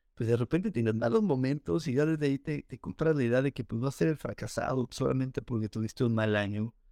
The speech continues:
porque tuviste algunos malos instantes, porque tuviste algunos pequeños malos mo-, malos momentos.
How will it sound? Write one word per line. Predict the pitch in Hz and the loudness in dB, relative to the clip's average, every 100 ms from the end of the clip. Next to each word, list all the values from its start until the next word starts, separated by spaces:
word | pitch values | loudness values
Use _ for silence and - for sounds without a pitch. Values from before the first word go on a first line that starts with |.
| _ | _
porque | - 110 110 | -6 -2 0
tuviste | 120 117 - 123 120 | 0 -2 2 0 2
algunos | 113 107 113 110 | 2 2 0 2
malos | 110 110 - | 2 0 -4
instantes, | 101 - 104 90 104 | -6 -2 -4 0 -2
porque | - 104 107 | -2 -6 -2
tuviste | 113 104 127 | -2 2 2
algunos | 117 117 113 | 2 2 0
pequeños | - 90 - 107 110 110 | -2 -2 0 2 2 2
malos | 107 107 | 2 0
mo-, | 107 98 | -2 -6
malos | 87 107 110 | 0 0 2
momentos. | 110 104 101 101 110 143 - | 0 -2 -2 0 2 2 -4